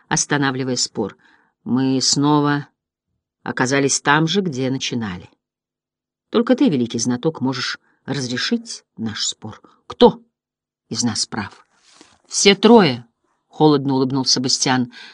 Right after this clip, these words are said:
Дай нам время обдумать твой ответ, попросил Ушту. Да, ответил Бастиан, времени у вас будет сколько угодно,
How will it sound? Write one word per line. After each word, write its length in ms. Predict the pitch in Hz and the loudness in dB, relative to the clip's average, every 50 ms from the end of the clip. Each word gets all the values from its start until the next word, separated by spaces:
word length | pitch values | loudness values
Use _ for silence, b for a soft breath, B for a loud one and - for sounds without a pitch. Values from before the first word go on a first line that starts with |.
| B B B | B B B
Дай 280 | 147 156 175 180 185 | 0 4 4 6 6
нам 200 | 208 214 226 226 | 6 6 6 8
время 320 | 226 233 226 226 233 247 254 | 8 8 8 6 8 6 6
обдумать 480 | 220 220 196 240 233 233 247 240 247 | 6 6 6 8 8 8 6 6 2
твой 300 | - 247 247 262 254 269 | 0 4 6 6 6 4
ответ, 500 | 262 262 294 285 339 330 339 - - - - | 2 -2 0 0 0 0 0 -6 -18 -8 -8
попросил 480 | 139 - - 131 127 - - 139 131 | -8 -6 -4 -4 -2 -2 0 0 -2
Ушту. 340 | 127 123 - - - 143 139 | -2 -2 -4 -6 -4 -4 -4
Да, 360 | 139 139 151 151 170 185 196 _ _ _ _ _ _ _ - | 0 4 4 4 4 4 0 _ _ _ _ _ _ _ -8
ответил 400 | - 160 - 190 185 185 185 175 | -6 -2 2 2 2 2 2 -2
Бастиан, 500 | 165 175 170 - - 175 170 165 165 165 | 0 0 -2 -2 0 2 2 2 2 2
времени 380 | 143 139 170 220 214 170 143 135 | 2 4 4 4 4 4 2 2
у 80 | 131 | 2
вас 180 | 131 135 131 127 | 2 2 0 0
будет 240 | 127 135 139 127 - | -2 -2 -4 -4 -4
сколько 360 | - - 143 135 131 - 135 | -2 -2 -2 -2 -2 -4 -4
угодно, 580 | 135 131 123 131 143 151 151 165 170 180 180 | -4 -4 0 0 0 0 2 0 -2 -4 -6